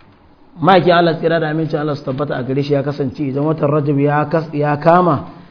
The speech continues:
yakan ce, "Allahumma ballighna Ramadan." Ya Allah, ka isar da rayukanmu zuwa Ramadana.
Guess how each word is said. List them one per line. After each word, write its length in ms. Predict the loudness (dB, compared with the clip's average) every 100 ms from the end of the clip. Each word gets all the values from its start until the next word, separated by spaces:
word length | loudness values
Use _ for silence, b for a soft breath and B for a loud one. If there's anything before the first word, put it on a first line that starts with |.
| -20 -6
yakan 380 | -2 0 -2 -2
ce, 200 | -2 -2
"Allahumma 880 | -2 0 0 0 0 0 0 -4 -18 -20 _ -20 -20 -8
ballighna 680 | -2 2 4 4 4 2 2
Ramadan." 440 | 0 0 -4 -10 -12 -20 _ _ _ _ _ -14
Ya 180 | -4 -2 0
Allah, 240 | 0 0
ka 100 | -4 -4
isar 240 | -2 0
da 100 | 0
rayukanmu 480 | 0 -2 -2 -4 -6 -6
zuwa 160 | -8
Ramadana. 480 | -8 -10 -12 -12 -14